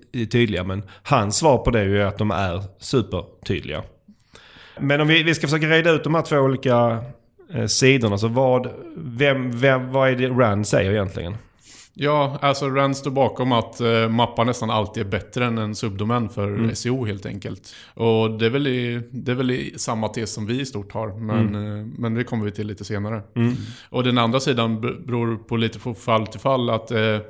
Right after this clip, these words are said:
Speaker 2: det inte spelar så stor roll helt enkelt. Så egentligen de två sidorna är att, ja, beroende på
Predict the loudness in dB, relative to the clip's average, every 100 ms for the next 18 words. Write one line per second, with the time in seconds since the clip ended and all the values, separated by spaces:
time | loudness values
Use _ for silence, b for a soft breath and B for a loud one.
0 | B B -2 -2 -2 -4 0 0 0 -4
1 | -2 0 2 2 0 -2 -6 -8 -2 0
2 | 0 0 0 0 -2 -2 -4 -2 -2 0
3 | 0 0 -2 -6 _ b b b b b
4 | -2 0 0 -4 -20 -16 -14 -10 -6 0
5 | 2 2 0 2 4 4